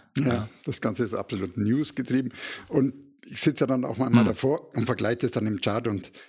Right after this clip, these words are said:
Speaker 1: es ist wahnsinnig, wie oft dann genau das Gegenteil passiert, was
Speaker 2: <laughs>
Speaker 1: man da erwartet. Das ist unglaublich.
Speaker 2: Ja, ja. Klar, aber wie gesagt, das Problem ist, es bleibt einfach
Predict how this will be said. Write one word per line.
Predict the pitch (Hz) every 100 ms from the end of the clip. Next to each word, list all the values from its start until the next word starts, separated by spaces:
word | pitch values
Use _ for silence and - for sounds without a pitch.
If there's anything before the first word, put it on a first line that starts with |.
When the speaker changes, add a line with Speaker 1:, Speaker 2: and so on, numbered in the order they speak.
| _ _ _ _ _
Speaker 1:
es | -
ist | 107 107
wahnsinnig, | 110 123 131 120 123
wie | 110
oft | 123 123 127
dann | 117
genau | 123 127
das | 131 123
Gegenteil | 143 143 131 101 - _ -
passiert, | 104 - - 113 107
was | - -
Speaker 2:
<laughs> |
Speaker 1:
man | 104 101
da | - -
erwartet. | 110 95 - - - -
Das | -
ist | 139
unglaublich. | 110 117 127 120
Speaker 2:
Ja, | 120 120
ja. | 87 85 _ _ - - - 113 - - -
Klar, | 123 101 -
aber | 113 120
wie | 127
gesagt, | 147 151
das | 104
Problem | - 107 110 135
ist, | 127 -
es | 117 -
bleibt | - 98 - -
einfach | 113 117 -